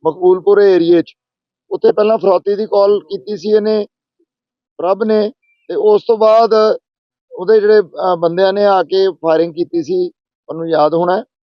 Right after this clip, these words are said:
ਉਸ ਕੇਸ ਨੂੰ ਅਸੀਂ ਪਰਸਿਊ ਕਰ ਰਹੇ ਸੀ ਔਰ ਇਹਦੇ 'ਚ ਬੰਦੇ ਨਾਮਜ਼ਦ ਕੀਤੇ ਹੋਏ ਸੀ ਤੇ ਉਸ ਤੋਂ ਬਾਅਦ ਮੁ-, ਅਹ, ਇਹਨਾਂ ਦੇ ਉੱਤੇ ਜਿਹੜਾ ਬੜੀ ਪ੍ਰੋਫੈਸ਼ਨਲ ਇਨਵੈਸਟੀਗੇਸ਼ਨ ਨਾਲ ਦੋਨੇ ਬੰਦੇ ਅਰੈਸਟ ਹੋਏ ਨੇ।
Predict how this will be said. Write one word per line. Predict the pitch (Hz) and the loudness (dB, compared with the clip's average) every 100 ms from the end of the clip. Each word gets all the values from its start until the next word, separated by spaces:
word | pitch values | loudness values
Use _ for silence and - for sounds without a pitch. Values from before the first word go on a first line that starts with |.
| _ _ - | _ _ -6
ਉਸ | 185 220 - | -2 -2 2
ਕੇਸ | 208 214 190 | 2 2 0
ਨੂੰ | 190 | -4
ਅਸੀਂ | 175 | -2
ਪਰਸਿਊ | - 180 160 214 | -6 -6 -4 -4
ਕਰ | - 190 | -2 0
ਰਹੇ | 202 | 0
ਸੀ | 185 226 | 2 0
ਔਰ | 220 | 2
ਇਹਦੇ | 214 226 | 2 0
'ਚ | 214 | -2
ਬੰਦੇ | 180 180 196 202 | -2 -2 0 0
ਨਾਮਜ਼ਦ | 180 170 175 196 - | 0 -2 -2 -4 -4
ਕੀਤੇ | 180 196 | -8 0
ਹੋਏ | 202 196 | 2 4
ਸੀ | 190 202 | 2 -2
ਤੇ | 220 208 208 196 - _ _ _ _ _ _ - | 0 2 2 2 -2 _ _ _ _ _ _ -8
ਉਸ | 170 | -6
ਤੋਂ | - | -2
ਬਾਅਦ | 208 214 190 | 0 0 0
ਮੁ-, | 190 180 - | -8 -8 -4
ਅਹ, | 165 170 | 0 0
ਇਹਨਾਂ | 175 190 | 0 -4
ਦੇ | 190 190 | -2 -4
ਉੱਤੇ | 185 - 185 175 | -4 -4 -2 -2
ਜਿਹੜਾ | 175 170 | 0 0
ਬੜੀ | 147 _ - 160 170 | -2 _ -12 -6 -6
ਪ੍ਰੋਫੈਸ਼ਨਲ | 165 - 165 - 208 | -6 -2 -4 -2 -8
ਇਨਵੈਸਟੀਗੇਸ਼ਨ | 196 170 160 170 165 156 | -4 -4 -4 -4 -4 -4
ਨਾਲ | 180 180 | -6 -6
ਦੋਨੇ | 165 180 | -6 -6
ਬੰਦੇ | 185 165 170 | -4 -2 0
ਅਰੈਸਟ | 165 147 - | 0 -2 -2
ਹੋਏ | 170 151 | 0 0
ਨੇ। | 151 196 | 0 -6